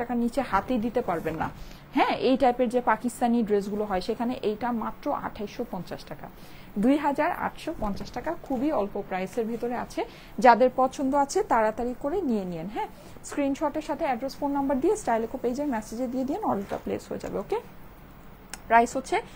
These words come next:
দুই হাজার আটশো পঞ্চাশ টাকা, আঠাইশশো পঞ্চাশ টাকা এটার প্রাইস, ঠিক আছে? দুই হাজার আটশো পঞ্চাশ, খুবই সুন্দর একটা ড্রেস, খুবই অল্প প্রাইসে দিয়ে দিলাম, ঠিক আছে? আজকে তাহলে চলে যাই, আজকে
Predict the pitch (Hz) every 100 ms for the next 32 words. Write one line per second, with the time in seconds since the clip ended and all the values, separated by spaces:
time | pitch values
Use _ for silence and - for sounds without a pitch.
0 | - - 208 277 302 311 349 392 - -
1 | 226 - - 427 - 240 233 214 - 196
2 | - - 233 285 277 339 226 208 226 -
3 | 240 277 262 175 - - 175 - - -
4 | - - - - 294 440 262 220 254 254
5 | 277 294 190 - - 302 220 202 285 -
6 | - 294 269 330 - 247 233 233 247 220
7 | 330 - - 233 233 233 208 214 - 180
8 | 190 202 185 165 180 - - - - -
9 | - 294 - 226 233 311 330 330 339 330
10 | 302 320 427 294 269 -